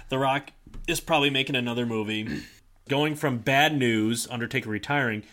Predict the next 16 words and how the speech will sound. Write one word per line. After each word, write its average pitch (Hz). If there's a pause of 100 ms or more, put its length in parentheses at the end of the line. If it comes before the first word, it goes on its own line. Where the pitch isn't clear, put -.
(160)
to 135
great 143
news, 120
we'll 127
go 131
around 127
the 117
diamond. 117 (240)
We 127
talked 202
about 185
it -
a 165
little 165
last 143
episode. 104